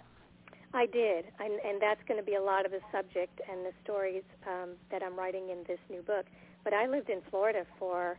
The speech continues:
oh, how long? About twenty years, I think, and had a, a career in conservation, uh, wildlife there, and worked a lot with the rehab centers and, and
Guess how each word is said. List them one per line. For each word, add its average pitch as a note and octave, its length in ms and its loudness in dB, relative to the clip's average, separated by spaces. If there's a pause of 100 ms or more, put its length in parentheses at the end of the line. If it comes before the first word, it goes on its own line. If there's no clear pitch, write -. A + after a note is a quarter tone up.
(840)
oh, A3 320 -8 (880)
how G#3+ 280 -8
long? F#3 280 -4 (260)
About - 260 0
twenty A#3+ 240 -4 (100)
years, A#3 220 -2
I E3 180 -6
think, E3+ 220 -10 (720)
and F#3 460 -4 (340)
had G#3+ 220 -4
a, F#3+ 220 2 (220)
a F#3+ 40 -2
career G#3 480 2
in F#3+ 260 -4
conservation, F#3 680 -4 (240)
uh, F#3 160 -4
wildlife F#3 480 0
there, G3 240 0 (600)
and F#3 220 -6
worked G3 240 2
a G3+ 40 0
lot F#3+ 240 4
with E3 120 0
the F#3+ 160 -2
rehab F3+ 260 -4 (140)
centers G3 520 -2
and, F3+ 180 -4 (520)
and F#3 180 -6